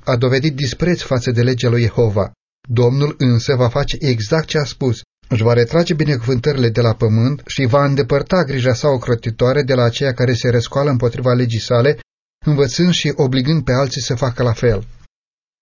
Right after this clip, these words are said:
Satana are stăpânire peste toți aceia pe care Dumnezeu nu-i păzește în mod deosebit. El va favoriza și va face pe unii să prospere pentru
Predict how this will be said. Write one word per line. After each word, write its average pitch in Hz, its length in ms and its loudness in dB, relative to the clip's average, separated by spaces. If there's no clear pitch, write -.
Satana 160 460 2
are 180 140 4
stăpânire 156 520 0
peste 147 280 -2
toți 127 320 -2
aceia 135 340 -2
pe 131 100 0
care 127 220 0
Dumnezeu 123 400 0
nu-i 123 160 2
păzește 120 500 0
în 123 120 4
mod 113 160 2
deosebit. 107 560 0
El 123 260 2
va 131 140 2
favoriza 127 640 0
și 160 120 -2
va 113 120 2
face 135 280 -2
pe 127 100 -4
unii 139 240 0
să 123 100 -2
prospere 147 500 0
pentru 117 380 2